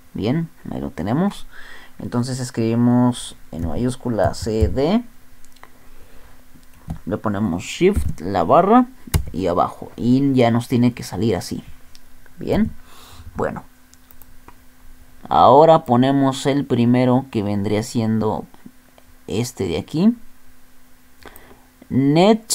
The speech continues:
in T C P show global, net in T C P show global, ¿ok? Lo vamos a copiar. Y lo vamos a pegar.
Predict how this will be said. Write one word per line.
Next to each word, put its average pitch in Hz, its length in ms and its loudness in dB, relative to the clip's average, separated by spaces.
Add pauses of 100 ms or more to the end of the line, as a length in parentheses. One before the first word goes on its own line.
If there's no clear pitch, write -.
(320)
in 180 380 2 (220)
T 135 180 4
C 135 160 -2
P 131 240 0
show 127 340 2
global, 131 760 2
net 135 260 2 (340)
in 143 280 0
T 92 140 -6
C 113 140 -6
P 90 140 -8
show 82 200 -6
global, - 340 -6 (160)
¿ok? - 160 -4 (1800)
Lo 101 260 -2
vamos 117 560 2 (440)
a - 100 -8
copiar. 175 600 4 (3500)
Y 127 140 -2
lo 123 140 4
vamos 135 400 4
a 120 80 -6
pegar. 180 520 4